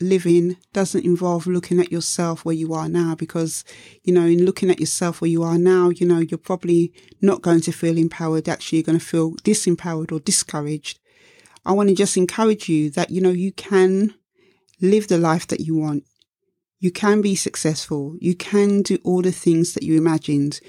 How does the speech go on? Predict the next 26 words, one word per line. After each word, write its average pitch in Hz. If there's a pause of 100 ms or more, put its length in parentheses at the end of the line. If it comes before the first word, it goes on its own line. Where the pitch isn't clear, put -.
(220)
You 202
can 220
achieve 226
the 156
things 156
that 170
you 190
have 175
deemed 160 (100)
unattainable. 160 (120)
Sometimes 220
in 196
life 190
it's -
easy 196
to -
look 214
on 185
the 196
here 185
and 190
now 185
and 175
think, 196
you 214
know, 185